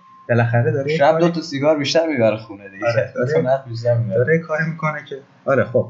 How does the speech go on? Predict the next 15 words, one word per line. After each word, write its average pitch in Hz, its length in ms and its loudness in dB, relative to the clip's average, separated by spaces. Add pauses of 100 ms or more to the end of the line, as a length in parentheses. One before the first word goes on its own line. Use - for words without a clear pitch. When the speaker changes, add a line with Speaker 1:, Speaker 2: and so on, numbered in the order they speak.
Speaker 2:
خب، 107 160 0
این، 214 360 2
اه، 127 460 2
مرحلهٔ 139 340 4
اول 107 360 2
بود 87 180 -16
که 95 300 -2 (760)
اومد 117 380 2
و 120 40 4
این 117 200 2
شور 120 220 -2
و - 20 0
اشتیاق 117 440 0
توی، 120 140 2
اه، 117 220 4